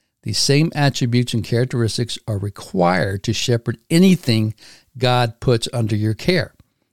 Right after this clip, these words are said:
especially a family. Even the care of pets and animals in your possession will require you to exhibit pastoral care. I am trying to get you to understand that your performance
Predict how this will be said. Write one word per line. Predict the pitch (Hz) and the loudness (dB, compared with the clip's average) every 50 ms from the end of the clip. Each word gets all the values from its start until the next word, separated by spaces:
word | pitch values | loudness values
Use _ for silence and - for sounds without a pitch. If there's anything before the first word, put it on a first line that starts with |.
| _ _ _ | _ _ _
especially | 120 120 - - - - - 160 170 - - - 131 117 107 110 113 123 - _ _ _ - | -6 -4 -4 -4 -2 0 0 2 2 2 2 0 0 0 0 -2 -4 -6 -10 _ _ _ -10
a | 120 | -10
family. | - - - - 156 175 170 160 127 - - - - _ _ _ _ _ _ _ _ _ _ _ _ _ _ _ _ _ _ _ _ _ _ _ _ _ _ _ _ _ _ _ | -8 -6 -2 2 2 2 2 2 0 -2 -4 -10 -16 _ _ _ _ _ _ _ _ _ _ _ _ _ _ _ _ _ _ _ _ _ _ _ _ _ _ _ _ _ _ _
Even | - 135 135 143 160 160 147 | -2 0 2 4 4 4 4
the | 156 151 | 2 0
care | - - 156 147 143 143 143 | 2 2 2 4 4 4 2
of | - 120 - - _ | 0 -2 -6 -6 _
pets | - - 190 208 196 - - - - - - | -2 0 0 0 0 -2 -2 -4 -4 -2 -2
and | 131 131 - - | -2 -2 0 0
animals | 143 185 233 226 151 120 120 123 117 - | 0 0 2 2 2 2 2 2 2 2
in | 131 123 120 | 2 2 2
your | 127 117 | 2 2
possession | - 127 117 123 123 117 - - 127 123 | 0 0 0 2 0 0 0 0 0 2
will | 120 120 117 | 2 2 2
require | 113 113 104 - - 139 131 127 127 | 0 -2 -4 -2 0 2 2 2 2
you | 120 123 127 | 2 2 0
to | 120 - 127 120 | 0 0 0 0
exhibit | 120 120 117 110 - 123 113 107 127 - _ | 2 0 0 -2 -2 -2 0 -2 -4 -4 _
pastoral | - 120 113 - - - 170 208 240 226 | -2 -2 -2 -2 -2 -2 0 2 2 0
care. | - - 110 107 90 - - _ _ _ _ _ _ _ _ _ _ _ _ _ _ _ _ _ _ _ _ _ _ | 0 0 0 -2 -2 -6 -12 _ _ _ _ _ _ _ _ _ _ _ _ _ _ _ _ _ _ _ _ _ _
I | - 117 | -4 -2
am | 113 113 107 | -2 -2 -2
trying | - - 160 160 175 185 185 | 0 2 4 4 6 4 4
to | 180 170 | 4 4
get | 151 160 143 | 2 2 2
you | - 151 151 147 | 2 0 0 0
to | - - 135 - | 2 0 0 0
understand | 135 139 139 147 151 - - 135 127 127 127 123 | 2 2 2 2 2 0 0 2 2 2 4 2
that | 123 117 107 | 2 0 -2
your | 113 117 117 127 151 175 180 | -2 -2 0 2 2 2 0
performance | - - 185 - - 160 143 135 127 127 127 127 - - - | 0 -4 -6 -2 0 2 4 4 4 4 2 2 0 -2 -6